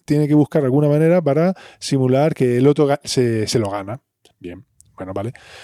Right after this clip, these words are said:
Y por otro lado, se establece la otra línea argumental del capítulo, que es en la que ellas están preparando que lo que va a ser la última noche, que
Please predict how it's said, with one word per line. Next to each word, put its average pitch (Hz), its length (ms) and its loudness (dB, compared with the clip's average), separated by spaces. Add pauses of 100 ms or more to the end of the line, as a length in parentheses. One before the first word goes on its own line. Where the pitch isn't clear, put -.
(100)
Y 131 80 -2
por 113 160 -2
otro 123 120 0
lado, 147 220 4
se - 120 -4
establece 117 360 -4
la 123 80 0
otra 127 460 2
línea 135 240 0
argumental 127 400 -2
del 131 100 0
capítulo, 160 420 0
que 143 100 -2
es 135 100 -4
en 135 100 -4
la 120 80 -2
que 110 360 -4 (220)
ellas 131 220 0
están 135 160 -4
preparando 143 480 0
que 139 240 0
lo 123 180 0
que 123 60 0
va 131 80 2
a 123 40 -4
ser 143 200 -2
la 117 140 0
última 135 640 0
noche, 135 680 0
que - 80 -14